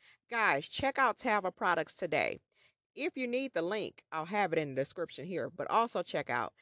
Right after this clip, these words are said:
at the real tasha dot tava lifestyle dot com. Now let's start our show. All right, guys, welcome back to another episode of It's The Real Tasha. Okay,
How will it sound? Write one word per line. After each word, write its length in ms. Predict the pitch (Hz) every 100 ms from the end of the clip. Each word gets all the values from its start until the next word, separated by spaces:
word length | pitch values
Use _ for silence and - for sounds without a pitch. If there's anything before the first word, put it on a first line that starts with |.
| _ _
at 160 | 180 180
the 80 | -
real 300 | 151 160 143
tasha 600 | - 180 135 156 120 135 202 _ _
dot 300 | 135 117 101 - _ -
tava 320 | 151 120 139
lifestyle 560 | 131 117 123 120 127 143
dot 220 | 120 107 -
com. 320 | - 73 50 - _ _
Now 80 | 131
let's 180 | 127 -
start 260 | - 117
our 120 | 113 110
show. 380 | - 50 50 - _ _ _ _ _ _ _ _ _ _ _ _ _ _ _ _ _ _ _ _ _ _ _ _ _ _ _ _ _ _ _ _
All 140 | 339 440
right, 260 | 269 226
guys, 340 | 196 208 202 208
welcome 220 | 233 233
back 160 | 214 214
to 80 | 214
another 300 | 165 247 277
episode 460 | 214 208 214 185 175
of 40 | -
It's 160 | 170
The 100 | 165
Real 180 | 147 139
Tasha. 400 | - - - - - _ _ - _ -
Okay, 840 | 202 202 208 - - 139 50 -